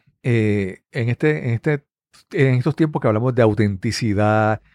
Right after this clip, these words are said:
y descubrir que, quiénes somos, este proceso de buscar trabajo y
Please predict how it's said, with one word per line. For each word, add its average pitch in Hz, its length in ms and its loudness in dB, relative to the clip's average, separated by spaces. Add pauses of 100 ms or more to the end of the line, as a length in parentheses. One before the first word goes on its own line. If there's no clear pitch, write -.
(240)
y 120 120 2
descubrir 113 480 0
que, - 180 -4
quiénes 123 340 -2
somos, 113 460 -4 (420)
este 180 260 -2
proceso 165 440 0
de 139 60 4
buscar 135 420 0
trabajo 110 560 0
y 98 240 -6